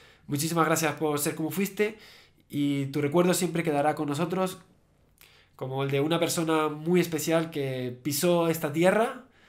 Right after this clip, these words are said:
y que dejó una huella que yo creo que perdurará para siempre. Y ahora, pues como siempre, eh, nos ha dejado un vacío, pero estoy seguro de que, de que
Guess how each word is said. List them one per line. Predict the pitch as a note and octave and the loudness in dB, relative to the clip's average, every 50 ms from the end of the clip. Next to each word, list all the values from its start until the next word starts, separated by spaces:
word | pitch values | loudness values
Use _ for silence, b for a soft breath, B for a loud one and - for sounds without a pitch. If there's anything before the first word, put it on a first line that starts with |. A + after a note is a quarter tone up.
| b b b b b b | b b b b b b
y | - - | -14 -8
que | C3+ D3+ D3 | -2 0 0
dejó | C#3+ C3 C#3 E3 | 0 0 0 0
una | E3+ E3 D#3 | 2 4 4
huella | D#3 D#3+ E3+ F3+ F3+ F#3 F#3+ F#3+ F#3 F#3 | 6 6 6 6 6 6 4 2 2 0
que | - C#3+ C3 C3 C3 | -2 -6 -8 -6 -4
yo | C3 C#3 C3+ | -4 -4 -4
creo | C#3 C#3+ C#3 | -4 -4 -4
que | C#3 C#3 C3+ C3 | -4 -4 -4 -4
perdurará | C3 B2+ C3 B2 A#2+ B2+ B2 B2+ B2+ C3 C3 | -4 -6 -6 -6 -4 -4 -2 0 0 0 0
para | C3+ C3 B2 | -2 -2 -4
siempre. | A#2+ - C3+ A#2+ A2 - - - - _ _ _ _ _ _ _ _ _ _ _ _ _ _ _ _ _ _ _ - B B B B B B B B B B B B B B B - | -4 -4 -6 -6 -6 -8 -14 -18 -20 _ _ _ _ _ _ _ _ _ _ _ _ _ _ _ _ _ _ _ -20 B B B B B B B B B B B B B B B -8
Y | - D3+ | -2 2
ahora, | D3 D3+ D#3+ D#3+ F3+ F#3 F#3+ F#3+ F#3+ - - - - - _ _ _ _ _ _ _ _ _ _ _ _ _ _ _ _ - - | 4 6 6 10 10 10 10 10 8 0 -12 -20 -20 -20 _ _ _ _ _ _ _ _ _ _ _ _ _ _ _ _ -20 -10
pues | - D3+ D#3+ D#3 D#3 D3+ D3 C3+ | -4 0 2 2 2 2 0 0
como | D3+ D#3 C#3 C3 | 0 -2 -2 0
siempre, | - F3 F3 E3+ F3 C3+ A#2 - - - _ _ _ _ _ _ _ - _ _ - | 2 2 2 2 2 0 0 -4 -8 -16 _ _ _ _ _ _ _ -20 _ _ -10
eh, | C3 C3+ C3+ C3 C3 C3 B2+ B2+ B2+ B2+ B2+ | -6 -4 -4 -2 -2 -4 -4 -4 -4 -2 -2
nos | D3 C#3 D#3+ | -2 0 0
ha | |
dejado | D3 D3 E3+ E3 | 0 2 2 2
un | E3+ E3 | 4 4
vacío, | D#3+ D#3 - F3+ F3 E3+ F3 F3 F3 - _ _ _ _ _ b b b b b b b b b b b - | 2 2 4 4 4 4 4 2 -2 -10 _ _ _ _ _ b b b b b b b b b b b -4
pero | - D3+ C#3+ | -2 -2 -2
estoy | C#3+ E3+ F#3+ | 0 0 2
seguro | F#3+ - A3 G3 E3+ F#3+ G#3 G3+ F3+ C#3 - - - | 2 2 2 2 4 4 4 4 4 2 -2 -4 -10
de | C3 C#3 C3+ C3 | -6 -6 -6 -6
que, | C3+ C#3 C#3 C3+ C3 C3 B2+ B2+ B2 B2 B2 A#2+ A2+ - - _ _ _ _ _ _ | -4 -4 -4 -2 -2 -2 -4 -4 -4 -4 -4 -4 -6 -10 -14 _ _ _ _ _ _
de | - C3 B2 B2 B2 | -18 -12 -12 -10 -8
que | B2+ C3 C3+ | -8 -8 -8